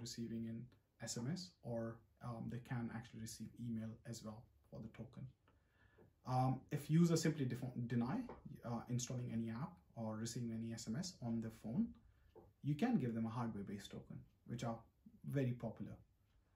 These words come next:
And using the same hardware-based token, for example, if you want to authenticate your users to Office three six five, you can do that just because we are completely vendor agnostic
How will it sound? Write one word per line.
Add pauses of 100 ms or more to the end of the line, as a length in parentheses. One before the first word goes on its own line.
(200)
And
using
the
same
hardware-based
token,
for
example,
if
you
want
to
authenticate
your
users
to (120)
Office
three
six
five,
you
can
do
that
just
because (560)
we
are
completely
vendor
agnostic